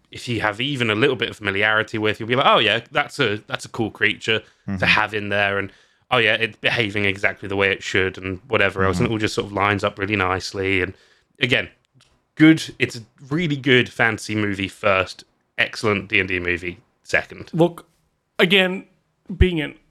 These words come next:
Speaker 3: audio medium, I can ask for a visual spoiler here. So just, I want one of you guys to nod, okay? Is there a really cheesy fourth wall breaking moment where it, like, zooms out and there's people playing around a table?
Speaker 1: No.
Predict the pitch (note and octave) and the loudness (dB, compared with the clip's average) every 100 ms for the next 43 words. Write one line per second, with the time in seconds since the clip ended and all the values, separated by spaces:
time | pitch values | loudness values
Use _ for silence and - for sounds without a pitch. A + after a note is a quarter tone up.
0 | - E3+ D#3+ C#3+ C#3 D3 C#3+ C#3 D3+ D#3+ | -4 0 0 0 -4 -2 0 0 0 0
1 | E3+ E3 D#3+ E3 C#3 B2 D3+ C3+ C3+ - | 2 0 2 2 2 4 2 2 -2 -4
2 | - B2+ B2+ C3+ B2+ A#2 - D3 G#3 E3 | -4 -2 -2 -6 -10 -6 0 2 2 2
3 | E3+ A#3 G#3 F#3+ F3 E3 D#3+ - C#3+ C#3+ | 2 2 2 2 4 4 2 0 0 4
4 | C#3 B2+ B2 - _ _ C#3+ C#3+ D3 D3+ | 2 2 -6 -20 _ _ -6 -4 -4 -6
5 | - _ _ - _ _ _ _ _ _ | -12 _ _ -20 _ _ _ _ _ _
6 | G#3 A#3 G#3 A#3+ A#3 A3+ E3+ D3 E3 F#3 | 0 0 2 4 6 4 2 2 2 4
7 | F#3 - - E3+ F3 E3+ F3 E3 D#3 - | 2 0 -6 -4 -2 -2 -2 -4 -6 -10
8 | _ _ _ G3 G#3 G3+ - D#3 E3 D#3+ | _ _ _ 0 2 2 0 2 4 4
9 | D#3 E3 D3 C#3 D3 D3+ C#3 C3+ B2+ C3+ | 2 0 2 2 2 0 0 2 0 -4
10 | C3+ B2+ E3 E3+ D3 D3 C#3+ C#3+ C3 B2+ | -4 0 2 2 2 2 0 0 0 0
11 | B2 D#3+ D#3 C#3+ C3+ B2+ B2+ C3 A#2+ A2 | 2 2 2 4 4 4 2 0 0 0
12 | G#2+ F2 | 0 0